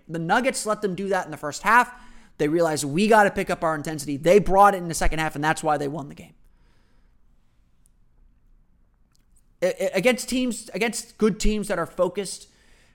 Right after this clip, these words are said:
this Magic team's gonna struggle. Against good teams that are looking to the next game or overlooking the Magic, this team's gonna surprise them.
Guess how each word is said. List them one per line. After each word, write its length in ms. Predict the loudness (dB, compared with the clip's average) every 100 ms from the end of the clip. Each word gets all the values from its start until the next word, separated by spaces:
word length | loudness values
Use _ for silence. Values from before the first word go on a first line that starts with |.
| _
this 160 | -6 2
Magic 260 | 2 2
team's 200 | -4 -4
gonna 180 | -4 -6
struggle. 380 | -6 -8 -10 -16 _ _ _ _ _ _ _ _ _ _ _ _ _ _ _
Against 360 | -6 -6 -8 -12 _ _
good 160 | -10
teams 300 | -8 -10 -8
that 400 | -4 -4 -4 -14 _ _ _ _ _
are 180 | -4 -4 -8
looking 240 | -8 -10
to 80 | -8
the 80 | -10
next 220 | -10 -6
game 420 | -2 0 -2 -6
or 220 | -10 -12 -6
overlooking 520 | -6 -4 -4 -4 -4
the 60 |
Magic, 340 | 0 0 -2 -10 -14 -20 -20 -8
this 160 | -2 0
team's 240 | 2 0
gonna 160 | -4 -6
surprise 440 | -4 -4 -4
them. 80 | -6